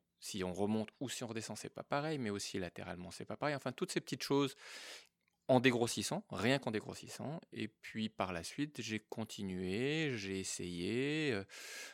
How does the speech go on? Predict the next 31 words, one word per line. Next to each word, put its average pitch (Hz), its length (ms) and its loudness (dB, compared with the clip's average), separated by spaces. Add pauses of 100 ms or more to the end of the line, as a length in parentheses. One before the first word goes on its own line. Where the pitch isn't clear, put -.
(200)
euh, 82 340 -2
voilà, 92 220 0
je - 100 -12
me 85 60 -8
suis - 160 -6
un 92 80 -2
petit - 160 -8
peu 92 140 -6
essayé 95 360 -4
un 92 80 -4
petit - 180 -10
peu - 120 -8
à 90 40 -2
tout - 140 -8
ça 113 180 -2
pendant, 101 720 2
euh, 92 840 -2
dix, 117 240 -4
quinze 117 200 2
ans 120 100 4
sur 131 140 -2
mon 131 120 2
motu, 135 220 2
quand 123 200 0
il 113 40 4
y - 20 6
avait 98 80 0
un 98 120 2
cocotier 104 500 -2
qui, 101 440 -2
euh, 98 140 4